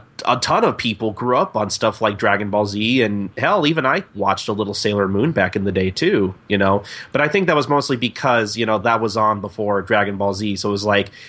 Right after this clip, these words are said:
"Okay, if I sit through Sailor Moon, my reward <laughs> will be Dragon Ball Z," you know? So, uh, Fooly Cooly is one of those shows where,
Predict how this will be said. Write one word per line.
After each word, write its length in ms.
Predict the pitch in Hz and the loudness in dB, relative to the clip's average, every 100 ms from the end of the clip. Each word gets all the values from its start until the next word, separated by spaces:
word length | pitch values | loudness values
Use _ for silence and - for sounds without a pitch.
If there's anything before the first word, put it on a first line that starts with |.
| - - | -8 -2
"Okay, 320 | 135 160 135 | 0 2 0
if 140 | 120 | 0
I 80 | 113 | 0
sit 360 | - - 175 175 | -2 -2 -2 -2
through 140 | 202 | -4
Sailor 460 | 185 - 160 156 151 | -4 0 0 2 0
Moon, 540 | 139 139 123 107 95 - - - | 0 2 2 0 -4 -12 -12 -2
my 100 | 120 | 0
reward 680 | 117 113 151 165 147 117 - | 0 -2 0 0 0 -2 -2
<laughs> 80 | - | -4
will 120 | 139 | -4
be 280 | 120 120 110 | -4 -4 -4
Dragon 420 | - 120 113 120 | -2 0 0 -2
Ball 200 | 113 104 | -6 -6
Z," 360 | 95 117 101 101 - - - | -4 -4 -4 -6 -16 -20 -10
you 120 | 104 | -4
know? 340 | 101 104 113 117 | 0 0 0 -4
So, 460 | - 117 107 101 - - - - - _ _ - - | -6 -2 0 -2 -6 -18 -20 -20 -20 _ _ -18 -2
uh, 120 | 131 | -2
Fooly 340 | 127 190 208 147 | 0 0 -2 -2
Cooly 320 | - 214 160 | -2 0 2
is 120 | 117 | 0
one 160 | 135 135 | 0 0
of 60 | |
those 140 | 123 117 | 2 0
shows 380 | - 147 156 123 | 2 2 2 0
where, 440 | 113 107 101 98 | 0 2 2 0